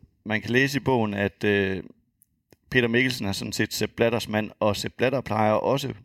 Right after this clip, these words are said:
på Peter Mikkelsen her i fireoghalvfems, men det hele bliver jo så overtrumfet af, af Havelange. Men det, øh, vi ved jo alle sammen godt, øh,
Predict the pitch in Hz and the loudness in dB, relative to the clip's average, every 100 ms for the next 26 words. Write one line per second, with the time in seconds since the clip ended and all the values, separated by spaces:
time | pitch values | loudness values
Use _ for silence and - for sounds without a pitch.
0 | - 117 98 - 107 101 110 110 - 101 | -8 -4 -4 -2 -2 2 0 -2 -8 -4
1 | 98 95 - 117 110 104 101 - 110 107 | -2 -2 2 2 2 -2 -6 -6 -4 -4
2 | - - - - 123 107 131 131 110 104 | -6 -20 -20 -4 2 4 4 2 2 0
3 | 113 113 117 131 - 104 - - 85 95 | 2 2 2 0 -2 -8 -6 -4 -4 -6
4 | 85 101 92 - 92 95 98 98 87 - | -2 0 0 -2 0 0 0 -4 -8 -12
5 | - - - - - - - - _ - | -16 -20 -20 -20 -20 -20 -20 -20 _ -2
6 | 117 113 - 151 156 151 123 107 107 110 | 0 0 0 2 4 4 6 6 4 4
7 | 117 147 131 110 113 123 117 104 110 110 | 2 4 4 4 2 2 0 0 0 0
8 | - - 107 98 95 87 | -2 -4 2 2 2 0